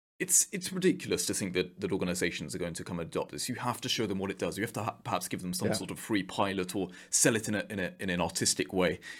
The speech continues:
Speaker 1: in order to coherently present what it does, and therefore, um,
Speaker 2: <laughs>
Speaker 1: really, really, um, gauge confidence in the, in the organization and, uh, and from using the product. So I completely agree. I, I couldn't have said it better
Speaker 2: Yeah.
Speaker 1: myself. I think
Speaker 2: I, I think, I think you're gonna make a lot of, uh,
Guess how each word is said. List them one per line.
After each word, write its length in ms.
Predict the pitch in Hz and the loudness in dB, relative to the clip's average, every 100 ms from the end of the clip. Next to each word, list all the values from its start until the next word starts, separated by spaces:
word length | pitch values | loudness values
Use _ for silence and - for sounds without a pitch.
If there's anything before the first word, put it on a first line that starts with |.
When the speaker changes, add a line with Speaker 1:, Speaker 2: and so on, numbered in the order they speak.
| - | -8
Speaker 1:
in 140 | - 104 | 0 2
order 180 | 92 | 4
to 140 | 92 - | 2 0
coherently 340 | 95 113 92 | 0 0 0
present 300 | 90 - 87 | 0 0 0
what 100 | 85 | -2
it 60 | - | 2
does, 240 | 90 82 | 2 2
and 100 | 87 | 0
therefore, 320 | 85 - 82 - - - 165 | -2 0 -2 -2 -12 2 6
um, 160 | 180 139 147 | 6 6 0
Speaker 2:
<laughs> 160 | 95 113 | -2 6
Speaker 1:
really, 360 | 117 104 98 | 8 8 6
really, 540 | 98 98 104 95 85 - - - - | 2 6 8 8 6 2 -14 -12 -6
um, 200 | - 90 - | -4 -4 0
gauge 460 | 110 92 85 - - | 6 6 6 4 2
confidence 560 | - 101 90 80 - - | 0 0 0 -4 -2 -2
in 80 | 80 | -2
the, 140 | - | -2
in 60 | 92 | 0
the 100 | 85 | 0
organization 720 | - 82 85 85 82 - 76 | 0 -2 -2 2 0 0 -4
and, 200 | 64 62 - | -4 -6 -4
uh, 80 | 85 - | -6 -4
and 160 | 95 | -6
from 140 | 87 87 | -2 -2
using 220 | 90 87 | -2 -4
the 40 | - | 0
product. 280 | 95 76 | 0 0
So 100 | - | 0
I 60 | 104 | 0
completely 400 | 110 117 101 80 | 2 0 0 0
agree. 280 | 85 90 - - | 2 2 0 -4
I, 40 | |
I 40 | 90 | -6
couldn't 320 | - 101 110 | -6 -6 -4
have 100 | 85 | -2
said 140 | - | -2
it 80 | 78 | 0
better 200 | - 117 | -2 2
Speaker 2:
Yeah. 40 | 117 | 2
Speaker 1:
myself. 360 | 101 92 78 - - - - _ | 4 2 2 -4 -18 -20 -20 _
I 80 | 101 | -2
think 160 | 123 127 | 6 8
Speaker 2:
I, 120 | 139 | 8
I 40 | |
think, 220 | 135 156 131 | 8 6 6
I 60 | |
think 240 | 127 151 143 | 6 6 6
you're 100 | 127 | 6
gonna 140 | 127 | 8
make 200 | 120 113 | 6 6
a 40 | 120 | 8
lot 160 | 113 | 10
of, 180 | 110 101 | 10 6
uh, 220 | 104 98 | 4 4